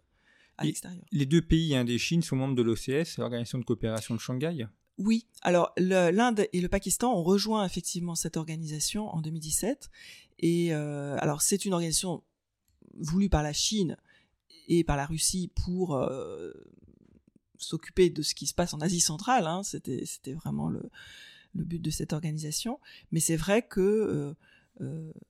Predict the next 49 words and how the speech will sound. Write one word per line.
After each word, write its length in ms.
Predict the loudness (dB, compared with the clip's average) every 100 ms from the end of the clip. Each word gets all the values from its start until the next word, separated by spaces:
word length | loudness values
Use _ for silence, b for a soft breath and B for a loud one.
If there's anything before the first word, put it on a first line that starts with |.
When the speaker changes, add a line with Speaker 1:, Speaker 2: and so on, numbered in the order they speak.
| -20 _ -20 -20 -20 -14
Speaker 1:
c'est, 400 | -8 -6 -4 -4
c'est 340 | -6 -6 -6
l'occasion 440 | -6 -4 -2 0 -2
pour 180 | -4 -4
l'Inde 200 | -4 -2
aussi 400 | 0 0 -2 -2
de 220 | -4 -6
se 220 | -8 -8
présenter 500 | -4 -2 -2 -4 -4
comme 140 | -4 -6
un 120 | -8
acteur 420 | -10 -6 -4 -4
en 120 | -4 -4
Asie 220 | -4 -4
centrale. 480 | -6 -6 -8 -8 -10 _ _ _ _ _
Parce 100 | _
que 60 | -10
ça, 100 | -6
c'est 160 | -6
aussi 260 | -6 -6 -4
un 100 | -4
point 220 | -6 -8
important 360 | -8 -8 -10 -10
pour 220 | -8 -8
elle. 180 | -8 -10 B B B B
Et, 320 | -6 -4 2
et 40 |
là, 180 | 4 6
on 140 | 4 2
est 140 | 0
sur 240 | -2 -6
des, 280 | -8 -8 -10
des, 200 | -10 -10
des 180 | -4 -4
liens 200 | -2 -4
de 80 | -2
très 240 | -2 0
longue 160 | 0 -2
durée. 300 | -2 0 0
C'est 120 | 0
d'ailleurs 140 | -4
ce 60 | -4
que 60 | -6
j'essaye 280 | -4 -4
de 100 | -4
montrer 320 | -8 -10 -6 -6
dans 100 | -6
mon 120 | -6
livre, 360 | -4 -4 -6